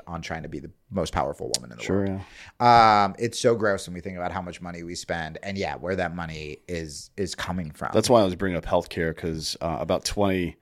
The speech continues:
Speaker 2: percent or so of the money that we collectively as a country spend on healthcare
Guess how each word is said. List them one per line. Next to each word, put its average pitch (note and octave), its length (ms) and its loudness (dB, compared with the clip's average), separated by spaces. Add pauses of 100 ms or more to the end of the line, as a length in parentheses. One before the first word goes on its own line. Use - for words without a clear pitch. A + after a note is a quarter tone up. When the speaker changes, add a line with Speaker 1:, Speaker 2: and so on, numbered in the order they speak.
(1080)
Speaker 2:
percent F2 520 0
or E2 140 -4
so E2 320 2
of D#2 160 -2
the E2 80 -6
money E2+ 320 -2
that D2 140 -4
we F2 120 -6
collectively E2+ 640 -2
as D2+ 100 -6
a D#2 40 -8
country - 360 -6
spend E2+ 320 0
on D2+ 120 -2
healthcare E2 580 -2